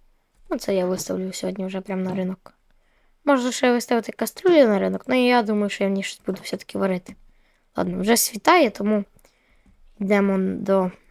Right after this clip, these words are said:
нашої, е, е, річки половити рибу.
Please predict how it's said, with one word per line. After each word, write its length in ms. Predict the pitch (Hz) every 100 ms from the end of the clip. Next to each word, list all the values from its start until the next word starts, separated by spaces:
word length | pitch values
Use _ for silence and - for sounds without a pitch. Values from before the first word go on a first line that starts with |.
| _ _ _ -
нашої, 720 | 208 196 190 196 190 190 - - -
е, 420 | 190 185 180 185 - _ _ - - _ _ _ _ _ _ _ _ _ _ _ _ _ _ _ _ _ - - -
е, 960 | 202 196 190 190 185 185 185 185 185
річки 420 | 190 262 - - 180 - _ _ _ _ _
половити 460 | 196 190 196 196 185
рибу. 240 | 180